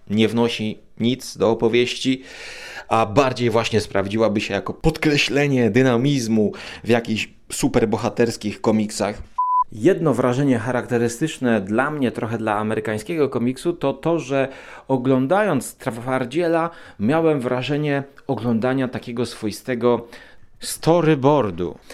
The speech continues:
E, storyboardu, który służy jako, e, materiał bazowy do zrobienia ruchomego filmu. Czyli widzimy, w którą stronę idzie ruch, gdzie ktoś, jakiś postać ma się ruszać. Czyli bardziej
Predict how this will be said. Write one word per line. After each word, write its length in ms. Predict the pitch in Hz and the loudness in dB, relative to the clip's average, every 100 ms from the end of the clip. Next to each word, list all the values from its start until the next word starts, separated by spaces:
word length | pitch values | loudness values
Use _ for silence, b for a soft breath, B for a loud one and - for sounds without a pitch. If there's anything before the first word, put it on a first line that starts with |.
| B B B | B B B
E, 140 | 107 | -4
storyboardu, 640 | 101 - 139 120 147 175 156 | -4 2 2 4 4 2 -2
który 400 | - 147 143 135 | -4 0 2 2
służy 460 | - 151 160 151 | 0 -2 0 2
jako, 520 | 135 131 - 131 127 120 B B B - | 2 0 0 0 2 2 B B B -2
e, 420 | 113 107 107 110 | 2 4 4 2
materiał 520 | 117 123 151 151 131 | 2 2 2 4 4
bazowy 520 | 110 120 113 139 139 | 4 4 4 2 2
do 540 | 113 120 120 120 120 113 | 2 4 4 4 2 2
zrobienia 540 | 104 113 120 131 120 | 0 0 2 4 4
ruchomego 640 | 117 135 - 131 139 117 123 | 4 2 2 0 0 2 0
filmu. 680 | - 135 131 104 95 76 - B B B B | 0 -4 0 2 0 -2 -8 B B B B
Czyli 360 | - 120 117 | -4 0 0
widzimy, 480 | 113 131 135 127 120 | 0 0 2 2 2
w 60 | - | -2
którą 320 | - 127 120 | -6 -4 -4
stronę 440 | - 127 127 123 | -6 -4 0 0
idzie 380 | - 117 117 127 | -2 -2 4 4
ruch, 400 | 135 147 - - B B B | 4 0 -2 -6 B B B
gdzie 340 | - 101 123 127 | -14 0 2 2
ktoś, 340 | 127 135 123 | 2 0 2
jakiś 520 | 127 123 - 127 117 | 2 0 -4 -8 -6
postać 460 | - 131 127 123 117 | -4 -6 -2 -2 -2
ma 140 | 117 | -2
się 180 | 120 131 | -2 -2
ruszać. 440 | 123 139 143 127 - B B | -4 -2 -4 -4 -8 B B
Czyli 180 | B 131 | B -6
bardziej 580 | 110 143 175 151 151 147 | 2 2 2 0 0 -2